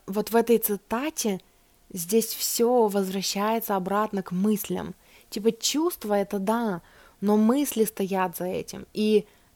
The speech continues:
эм, к мыслям нужно проявлять осознанность, потому что когда мы чувствуем себя плохо, это значит, что мы сейчас думаем мысли, которые вызывают в нас чувства. Мысли вызывают в нас чувства.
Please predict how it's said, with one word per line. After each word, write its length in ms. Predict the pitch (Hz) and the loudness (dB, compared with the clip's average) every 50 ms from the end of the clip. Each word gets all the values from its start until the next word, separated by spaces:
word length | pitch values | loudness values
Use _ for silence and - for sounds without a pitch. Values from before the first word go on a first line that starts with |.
| - | -14
эм, 580 | - - 196 190 185 185 180 175 175 170 180 - - - - - | -8 -6 -4 -4 -4 -4 -4 -6 -6 -8 -10 -12 -14 -18 -20 -12
к 80 | - - | -4 0
мыслям 520 | 214 220 254 285 285 - - 254 226 214 | 2 2 4 2 2 0 0 0 0 0
нужно 280 | 208 208 202 190 202 196 | 0 0 0 0 -2 -2
проявлять 480 | - 190 190 190 180 190 196 190 190 - | -2 -2 -2 -2 0 0 -2 -2 -2 -6
осознанность, 600 | 185 - - 196 196 196 180 180 170 175 - _ - | -6 -4 -2 0 0 0 0 -2 -4 -6 -6 _ -10
потому 300 | - 180 - 196 196 196 | -8 -4 -4 -2 -2 -4
что 160 | - - 190 | -4 -6 -8
когда 400 | - 202 190 190 196 208 202 190 - - - _ _ | -6 -6 -4 -4 -2 -2 -4 -4 -8 -12 -20 _ _
мы 140 | - 196 202 | 0 0 0
чувствуем 360 | 202 240 240 - - 220 208 | 2 0 -2 -2 -2 -4 -4
себя 160 | 202 220 214 | -2 -2 -2
плохо, 320 | 208 - 214 226 240 - 226 | 0 0 0 0 0 0 -4
это 140 | 208 208 202 | -2 -2 -2
значит, 340 | 190 202 202 208 208 220 202 | 0 0 0 -2 -2 -4 -6
что 140 | - - 208 | -4 -2 -2
мы 120 | 202 208 | -2 -2
сейчас 240 | 202 - 220 202 202 | -2 -2 -2 -2 -2
думаем 340 | 185 208 220 214 214 208 202 | 0 0 0 2 2 2 2
мысли, 580 | 196 196 202 226 262 277 240 - - 208 202 | 2 2 2 2 2 2 0 0 2 0 0
которые 680 | 196 - 190 185 - - 208 226 247 240 226 226 214 208 | 2 0 -4 -4 0 2 4 6 6 6 6 4 2 2
вызывают 440 | 190 196 185 190 196 202 202 202 - | 2 0 -2 0 0 0 0 0 0
в 40 | |
нас 180 | 202 202 185 - | -2 -2 -2 -2
чувства. 300 | - - 247 226 - 185 | -4 -4 -4 -4 -4 -2
Мысли 360 | 180 180 185 202 202 - 208 185 | 0 0 0 0 0 0 0 0
вызывают 380 | 175 170 170 175 180 180 175 - | 0 -2 -2 -2 -2 -4 -4 -4
в 40 | |
нас 280 | 170 170 175 180 175 - _ | -6 -4 -4 -4 -6 -8 _
чувства. 400 | - 190 185 - - - - 175 | -6 -6 -6 -6 -8 -10 -10 -10